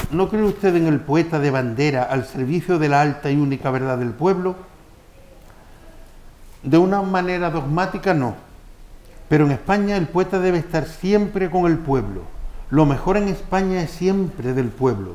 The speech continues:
El patriotismo, por ejemplo, es siempre popular. No es de señorito. El señorito vende a la patria y el pueblo la salva con su esfuerzo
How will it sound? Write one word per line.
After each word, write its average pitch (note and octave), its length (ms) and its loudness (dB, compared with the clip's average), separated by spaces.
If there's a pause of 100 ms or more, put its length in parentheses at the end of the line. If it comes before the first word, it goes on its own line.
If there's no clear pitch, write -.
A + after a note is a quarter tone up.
(400)
El C3 140 2
patriotismo, D#3+ 760 0
por E3 140 0
ejemplo, D3+ 540 -2 (200)
es D3 160 -2
siempre F3+ 360 2
popular. C#3 600 -2 (400)
No E3 180 4
es F#3 120 2
de F3+ 100 0
señorito. C#3 640 -2 (500)
El C#3+ 100 0
señorito D#3+ 760 2
vende E3+ 400 4
a D3 40 4
la C#3 160 2
patria E3+ 540 0
y C#3+ 80 2
el A#2+ 140 0
pueblo F3 340 0
la E3 160 0
salva D3+ 400 2
con C#3+ 180 -2
su - 140 -6
esfuerzo C3+ 720 -2